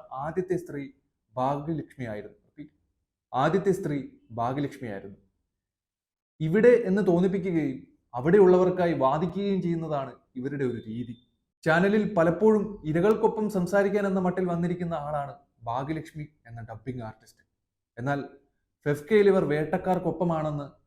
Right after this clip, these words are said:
അതിജീവിത സാക്ഷ്യപ്പെടുത്തുന്നുണ്ട്. പരാതിപ്പെടുമ്പോൾ പരാതിക്കാരികളോട് ഇവർ വളരെ രൂക്ഷമായ ഭാഷയിൽ പറയുന്നത് "മലർന്നു കിടന്ന് തുപ്പരുതെന്നൊക്കെയാണ്". പിന്നെ ഫെഫ്കയെ നശിപ്പിക്കാൻ ശ്രമിക്കുന്നു എന്നുള്ള വാദവും.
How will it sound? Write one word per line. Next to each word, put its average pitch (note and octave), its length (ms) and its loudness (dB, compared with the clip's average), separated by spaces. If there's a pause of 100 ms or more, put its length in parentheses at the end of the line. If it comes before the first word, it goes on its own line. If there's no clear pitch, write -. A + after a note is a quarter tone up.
(140)
അതിജീവിത C#3 540 -2
സാക്ഷ്യപ്പെടുത്തുന്നുണ്ട്. A#2 1120 -10 (380)
പരാതിപ്പെടുമ്പോൾ A3 960 4
പരാതിക്കാരികളോട് G#3 920 6
ഇവർ F#3+ 400 0
വളരെ E3 400 0
രൂക്ഷമായ G3+ 540 0
ഭാഷയിൽ F3+ 460 0
പറയുന്നത് E3+ 600 -2
"മലർന്നു D#3 460 -4
കിടന്ന് F#3 260 0 (120)
തുപ്പരുതെന്നൊക്കെയാണ്". C#3 840 -4 (720)
പിന്നെ D#3 420 -4 (420)
ഫെഫ്കയെ E3 420 4
നശിപ്പിക്കാൻ G3+ 580 0
ശ്രമിക്കുന്നു F#3 480 0
എന്നുള്ള C#3+ 240 -2
വാദവും. G#2 380 -8